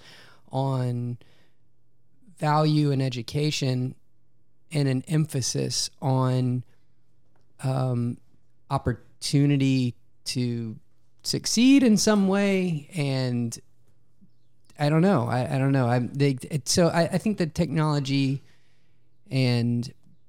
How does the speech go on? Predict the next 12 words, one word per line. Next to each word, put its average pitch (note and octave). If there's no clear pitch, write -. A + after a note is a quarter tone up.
you E3+
know, C3
running C#3
wearables C3
and A2
data C3
and, G#2+
you B2+
know, A2+
A C3
I A#2
generating, A#2+